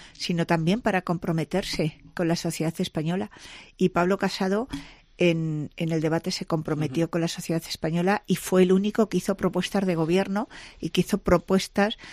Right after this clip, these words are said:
Speaker 1: de un programa electoral que, como él ha dicho, es el contrato con España.
Speaker 2: Vamos a hablar de propuestas y de programa electoral, de lo que se va a dilucidar en el Senado para con la provincia de Ciudad Real en la próxima legislatura.
Speaker 1: Bueno,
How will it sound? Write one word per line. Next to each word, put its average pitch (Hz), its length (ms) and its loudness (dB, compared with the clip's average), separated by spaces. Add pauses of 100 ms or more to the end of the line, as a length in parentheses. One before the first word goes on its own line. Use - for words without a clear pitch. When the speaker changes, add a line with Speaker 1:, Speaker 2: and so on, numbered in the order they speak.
(180)
Speaker 1:
de 185 100 2
un 185 120 0
programa 180 420 0
electoral 180 500 0
que, - 160 -6
como 165 220 -2
él 175 80 2
ha 170 80 4
dicho, 170 420 -2 (440)
es - 180 2
el 202 80 0
contrato 165 440 0
con 147 120 -2
España. 147 400 -2 (640)
Speaker 2:
Vamos 127 180 0
a 151 40 0
hablar 151 200 8
de 151 120 4
propuestas 156 440 2
y 147 60 2
de 143 100 4
programa 151 360 4
electoral, 156 560 6
de 160 100 4
lo 156 160 4
que 151 160 0
se 147 220 0
va 160 140 6
a 185 40 8
dilucidar 185 600 2
en 170 80 0
el 156 100 0
Senado 170 340 0
para 156 200 4
con 143 120 -4
la 139 120 2
provincia 160 520 -2
de 131 200 -4
Ciudad 123 240 0
Real 143 180 2
en 156 120 -2
la 123 120 0
próxima 135 400 -4
legislatura. 113 640 -6 (840)
Speaker 1:
Bueno, 330 200 4